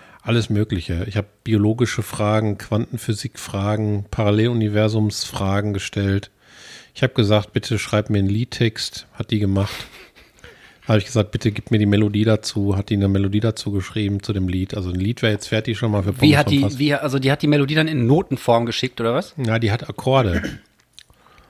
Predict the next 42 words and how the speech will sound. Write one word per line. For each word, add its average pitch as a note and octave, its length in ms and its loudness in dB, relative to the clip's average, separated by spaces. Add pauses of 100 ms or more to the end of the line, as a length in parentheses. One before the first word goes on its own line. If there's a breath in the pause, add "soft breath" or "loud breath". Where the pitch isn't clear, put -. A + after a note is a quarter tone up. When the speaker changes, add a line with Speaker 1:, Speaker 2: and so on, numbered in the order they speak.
(220 soft breath)
Speaker 2:
Ach, - 120 -8
Speaker 1:
Ja, A2+ 120 0
Speaker 2:
Akkorde, G#2 320 -2
krass. B2+ 200 -12
Speaker 1:
Akkorde A2+ 460 0
gesagt. F2 420 -4
Also, F#2+ 300 2 (1200)
ich - 80 -20
guck - 140 -8
mal G2 100 -8
gerade, G2 200 -2
ob G2 40 -4
ich F#2+ 80 -8
das G#2+ 140 -6
hier G2+ 120 -6
finde. A#2 420 -4 (2000)
Speaker 2:
Für - 100 -4
eine G#2+ 100 2
Gitarre A#2 320 2
dann F#2 160 -4
wahrscheinlich, E2+ 380 -6
oder E2 140 -10
was? - 160 -14 (340)
Speaker 1:
Ja. A2+ 320 -6 (380)
Speaker 2:
Wobei G#2 160 -4
man A2 160 0
kann, A2+ 120 -4 (120)
kann A#2+ 140 0
ja A#2+ 120 0
auch A2+ 120 -6
Akkorde, B2 440 0
kannst - 240 -8
ja A#2+ 80 2
auch, A2+ 280 -4
äh, A#2 260 -6 (760 loud breath)
kannst - 140 -20
ja, G#2+ 120 -12
meine A#2 200 -8
ich, - 120 -16
auch A#2 180 -12
auf - 180 -14
dem, G#2+ 300 -10